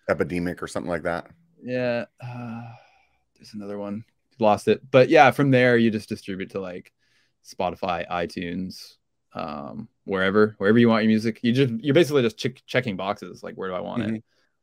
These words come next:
Speaker 2: And then it's, you know, people don't really buy music anymore, but they stream it. So, you know, you get s-, your ad revenue on that could be more than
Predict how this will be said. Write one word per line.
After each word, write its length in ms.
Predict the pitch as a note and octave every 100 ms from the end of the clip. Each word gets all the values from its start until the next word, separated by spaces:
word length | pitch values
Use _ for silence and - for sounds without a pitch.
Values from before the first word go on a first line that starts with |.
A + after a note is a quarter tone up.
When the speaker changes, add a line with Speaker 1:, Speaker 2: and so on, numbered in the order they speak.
| _ _
Speaker 2:
And 120 | A2+
then 100 | A2 G2+
it's, 380 | - - - _ _ _
you 80 | -
know, 60 | G2+
people 220 | C3 A#2+
don't 100 | A2+
really 160 | G#2+ F#2+
buy 300 | E2+ F#2 F#2+
music 340 | F#2+ G2 F2
anymore, 340 | F2 F2 F2+ F#2+
but 180 | F#2+ -
they 80 |
stream 240 | F#2 C#3+ D3
it. 180 | A#2 - _
So, 460 | - G#2 G#2+ A2 A#2
you 80 | D3+ E3+
know, 80 | G3
you 60 | E3+
get 120 | E3
s-, 180 | - D#3+ - G3 G3 - C3 A#2+ -
your 320 | A#2 B2 C#3 C3+
ad 240 | A2 C3 C#3+
revenue 420 | C#3 C#3 C#3 C3+
on 540 | - B2 A#2+ A#2 A2 - -
that 380 | B2 G#2+ A#2 C3+
could 160 | - A#2
be 120 | A2+
more 380 | G#2 A2 A#2+ A#2
than 640 | A2 A2 G#2+ G#2 G2 G#2